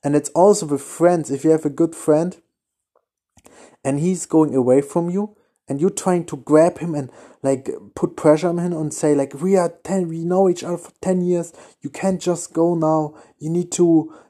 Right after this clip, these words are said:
you need to be on my side. You need to, um, support me," you know? This kills everything, because you're trying to convince him. You're trying to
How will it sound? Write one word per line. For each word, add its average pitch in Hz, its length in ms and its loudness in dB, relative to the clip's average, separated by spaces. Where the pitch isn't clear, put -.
you 151 140 -2
need 165 200 -4
to 165 80 -6
be 170 200 -2
on 156 140 -2
my 139 120 -4
side. 180 480 2
You 160 60 -4
need 156 240 -4
to, 147 420 -2
um, 139 500 -4
support 190 640 2
me," 180 320 -2
you 139 100 -4
know? 175 320 2
This 185 160 -4
kills 143 380 -2
everything, 147 600 -4
because 143 400 -6
you're 143 80 -2
trying 160 280 -6
to - 80 -20
convince 151 540 -4
him. 127 300 -6
You're 135 100 -4
trying 156 420 0
to 135 240 -6